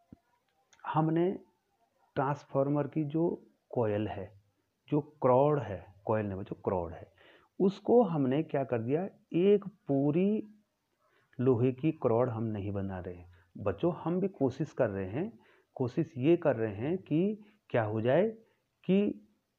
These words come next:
ये भंवर धाराएं उत्पन्न न हो। तो हम ये पूरी क्रॉड है, ये पूरी क्रॉड है बच्चों, ये पूरी क्रॉड अगर हम, ये पूरी क्रॉड जो है बच्चों अगर हम इसमें लगाते तो क्या होता है,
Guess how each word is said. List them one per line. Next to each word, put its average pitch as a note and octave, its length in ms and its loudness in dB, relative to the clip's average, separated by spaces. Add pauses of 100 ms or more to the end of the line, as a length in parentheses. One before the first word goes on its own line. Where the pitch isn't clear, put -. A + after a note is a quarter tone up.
(220)
ये G3 280 6
भंवर A#2+ 380 0
धाराएं A#2 460 -4 (100)
उत्पन्न D#3+ 440 -2
न B2+ 60 0
हो। F2+ 240 -8 (260)
तो F3 160 4
हम F#3+ 440 -2
ये D3 160 2 (100)
पूरी D#3+ 300 2
क्रॉड A2 320 2
है, F#2 180 -10 (400)
ये C3+ 120 4
पूरी E3+ 320 0
क्रॉड G#2 340 0
है F#2 80 -4
बच्चों, F#2 300 -10 (1160)
ये D3+ 160 4 (160)
पूरी F3 240 6
क्रॉड E3+ 300 6
अगर E3 200 2
हम, E3+ 280 -4 (180)
ये C#3+ 140 0 (160)
पूरी D#3+ 280 2
क्रॉड C3+ 340 2
जो C3 120 -4
है A#2+ 100 -6
बच्चों B2 360 -2
अगर B2 240 0
हम C3 280 -6 (500)
इसमें A#2+ 340 -4
लगाते A#2+ 560 0 (440)
तो D#3+ 140 4
क्या C#3+ 180 2
होता C#3 260 0
है, G#3 100 -2